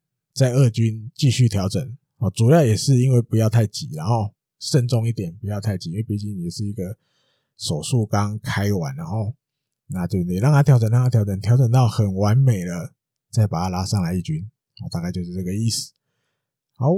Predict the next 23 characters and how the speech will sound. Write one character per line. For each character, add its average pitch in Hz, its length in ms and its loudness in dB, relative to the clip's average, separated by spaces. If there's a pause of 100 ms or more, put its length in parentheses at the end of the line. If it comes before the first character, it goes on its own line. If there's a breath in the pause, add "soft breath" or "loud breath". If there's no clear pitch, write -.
再 190 140 4
来 165 80 4
到 170 180 4
了 156 420 4
三 202 400 2
月 202 220 6
的 151 100 2
十 - 360 -2
二 175 120 8
号， 156 300 4 (320)
这 156 140 6
一 160 60 8
天 160 760 2
到 147 160 6
了 120 100 6 (260)
广 127 220 4
岛， 95 260 -2 (300)
我 101 120 -8
要 107 120 -4
跟 104 260 -8
广 98 220 -4
岛 92 160 -4
来 95 400 -4